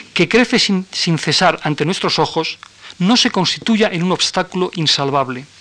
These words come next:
no tapone de manera definitiva el fluir de la humanidad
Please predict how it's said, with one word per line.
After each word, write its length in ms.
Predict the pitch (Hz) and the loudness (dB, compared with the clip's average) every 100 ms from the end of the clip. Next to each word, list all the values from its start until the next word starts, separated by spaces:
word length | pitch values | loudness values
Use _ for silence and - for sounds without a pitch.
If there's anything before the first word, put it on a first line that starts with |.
| - - - | -20 -16 -2
no 200 | 175 247 | 0 2
tapone 540 | 208 - 175 143 131 - - - | 0 2 2 2 -2 -10 -20 -12
de 140 | 143 143 | -6 -2
manera 260 | 143 190 | 0 0
definitiva 680 | 165 135 202 165 160 147 147 - - - | 0 0 -2 -2 -4 -4 -4 -8 -20 -6
el 140 | - 143 | -2 -2
fluir 360 | - 175 226 | 0 0 2
de 100 | 151 | 2
la 60 | 147 | 2
humanidad 500 | 151 190 156 143 147 | 2 0 2 0 -2